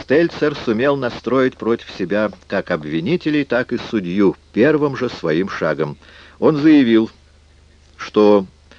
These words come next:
в округе Дейт невозможно подобрать беспристрастных присяжных из-за обилия нежелательных публикаций в прессе, и подал прошение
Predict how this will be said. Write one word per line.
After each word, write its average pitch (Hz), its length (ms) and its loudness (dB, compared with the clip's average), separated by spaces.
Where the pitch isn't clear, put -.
в 85 180 -2
округе 110 480 0
Дейт 78 440 -2
невозможно 113 600 2
подобрать 85 720 0
беспристрастных 87 1040 -4
присяжных - 720 -6
из-за 85 380 0
обилия 156 500 4
нежелательных 98 800 0
публикаций 82 680 -4
в - 120 -16
прессе, 76 520 -6
и 175 80 -4
подал 170 360 2
прошение 160 680 2